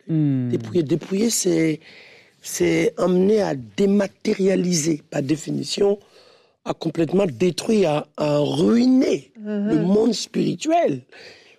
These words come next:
Speaker 2: Ça montre qu'enfin,
Speaker 1: Hmm.
Speaker 2: heureusement,
Speaker 1: Oui.
Speaker 2: qu'on a un Jésus de Nazareth qui veille et qui nous aime et qui est là
Speaker 1: Hmm.
Speaker 2: pour nous protéger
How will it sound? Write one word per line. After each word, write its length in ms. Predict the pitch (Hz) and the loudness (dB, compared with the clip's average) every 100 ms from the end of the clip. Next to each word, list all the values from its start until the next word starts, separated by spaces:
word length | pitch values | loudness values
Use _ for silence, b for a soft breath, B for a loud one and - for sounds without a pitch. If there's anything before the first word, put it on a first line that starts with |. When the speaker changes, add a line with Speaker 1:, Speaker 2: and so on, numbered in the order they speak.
| _ | _
Speaker 2:
Ça 220 | - 175 | -6 -2
montre 320 | 170 220 254 - | 2 2 0 -6
qu'enfin, 580 | - - 180 - 240 214 _ b b | -8 -2 -2 -2 -4 -6 _ b b
Speaker 1:
Hmm. 240 | 220 185 127 | 0 2 4
Speaker 2:
heureusement, 560 | 180 156 160 151 226 170 _ _ | 2 2 0 -2 -4 -6 _ _
Speaker 1:
Oui. 120 | 127 123 - _ | -14 -14 -16 _
Speaker 2:
qu'on 240 | 185 175 | 0 2
a 60 | 165 | 4
un 160 | 180 190 | 2 2
Jésus 520 | 151 143 180 165 214 | 0 0 2 2 2
de 100 | 180 | 2
Nazareth 680 | 165 170 160 175 214 185 - b b b _ | 0 -2 -4 -2 -2 -2 -8 b b b _
qui 160 | - 165 | -2 0
veille 640 | 117 - 214 226 170 151 127 b b b | 0 -4 0 2 2 0 -6 b b b
et 180 | - 175 | -2 -2
qui 380 | 151 - 170 160 | -2 -4 0 2
nous 420 | 160 175 160 123 | 2 2 2 0
aime 320 | 214 196 165 156 | 0 0 0 0
et 140 | 180 165 | -2 -4
qui 220 | - 175 | -2 0
est 60 | 170 | 2
là 280 | 180 - | 2 0
Speaker 1:
Hmm. 100 | 165 151 | -4 -4
Speaker 2:
pour 140 | 165 | 0
nous 160 | 170 165 | 0 0
protéger 840 | - 208 - 202 180 226 233 | -2 -6 0 0 2 2 2